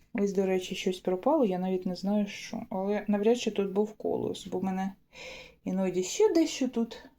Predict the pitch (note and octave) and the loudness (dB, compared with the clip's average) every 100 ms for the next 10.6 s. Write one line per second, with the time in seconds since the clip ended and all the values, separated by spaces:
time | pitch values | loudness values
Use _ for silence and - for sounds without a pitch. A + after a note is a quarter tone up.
0 | _ _ _ _ _ _ _ _ _ _ | _ _ _ _ _ _ _ _ _ _
1 | - - - - - _ _ _ _ _ | -18 -14 -14 -14 -20 _ _ _ _ _
2 | _ - F#3+ G3+ G3 G3 F3+ F#3+ F#3 G3 | _ -6 0 2 4 2 4 2 2 -2
3 | - G3+ G3+ F#3+ F#3+ F#3 F#3 F#3 F#3+ F3+ | -2 -2 0 0 0 -2 -2 0 0 0
4 | F#3 G3+ - A3+ A3+ A#3 G#3 - - G3+ | -2 2 4 6 6 2 2 -2 0 0
5 | G3+ C4 - - - - - F#3 F3+ E3+ | 0 -4 -10 -12 -16 -10 0 2 4 0
6 | E3+ F3+ A3+ A#3+ F3+ D#3 D#3 D#3+ A3+ C#4 | 0 2 4 4 2 -2 -2 2 2 0
7 | - - _ _ _ _ _ _ _ _ | -8 -20 _ _ _ _ _ _ _ _
8 | _ _ _ _ _ _ _ _ _ _ | _ _ _ _ _ _ _ _ _ _
9 | - - - - - - - - G3 D4 | -20 -20 -18 -14 -16 -18 -12 -6 -4 -4
10 | - - - - - G3+ | -6 -6 -6 -6 -4 -6